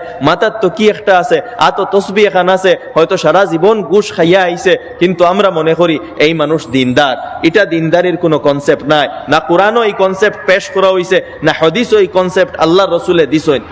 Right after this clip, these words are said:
দিনদারির কনসেপ্টটা অত্যন্ত ব্যাপক, এটা আমরা বুঝা লাগবো, এটা শিখা লাগবো।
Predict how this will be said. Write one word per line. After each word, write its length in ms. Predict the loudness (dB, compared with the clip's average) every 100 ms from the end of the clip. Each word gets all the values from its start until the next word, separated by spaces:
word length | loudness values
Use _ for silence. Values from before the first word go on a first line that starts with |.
| -16 -6 -2
দিনদারির 540 | 0 2 2 2 -2
কনসেপ্টটা 640 | 0 -2 0 -2 0 0
অত্যন্ত 540 | 0 -2 0 0 2 0
ব্যাপক, 680 | 2 0 2 0 0 -12 -14 -14 -8 -2
এটা 240 | 2 2
আমরা 220 | 2 0
বুঝা 380 | 0 0 2 2
লাগবো, 400 | 2 0 0 0 -2 -8
এটা 180 | -2 0
শিখা 340 | -2 0 2
লাগবো। 420 | 2 -2 0 0